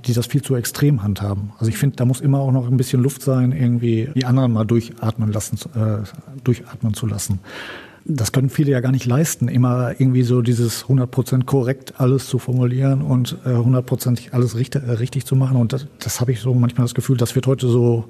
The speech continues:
immer mehr verlangt. Dieses, es gibt nur dieses richtig und falsch, schwarz und weiß. Und überhaupt nicht mehr dieses, ähm, den, den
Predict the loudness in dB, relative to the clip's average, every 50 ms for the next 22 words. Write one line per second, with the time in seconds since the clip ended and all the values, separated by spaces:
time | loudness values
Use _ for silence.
0 | -14 -20 -8 -2 0 2 2 2 0 -2 -2 -2 0 2 2 2 0 -2 -6 -14
1 | -20 -20 _ -10 -8 -4 -4 -4 -4 -4 -4 -6 -2 -2 -2 0 2 2 2 2
2 | 2 2 0 2 2 0 0 -4 -8 -12 -14 -18 -20 _ -2 0 0 0 2 2
3 | 2 2 2 2 2 2 2 2 0 -2 -2 0 0 0 0 0 0 0 0 0
4 | 0 -2 -4 -8 -12 -20 -20 -20 -20 -20 -20 -20 -20 -20 -20 -20 -20 -20 -20 -20
5 | -20 -20 -20 -20 -20 -20 -20 -20 -20 -20 -20 -20 _ _ -2 -2 0 2 2 0
6 | 2 0 2 2 0 2 2 2 2 2 2 0 0 0 2 0 0 0 -2 0
7 | 0 2 2 2 0 0 -2 -4 -4 -6 -8 -2 0 2 2 2 2 0 0 0
8 | 0 0 -2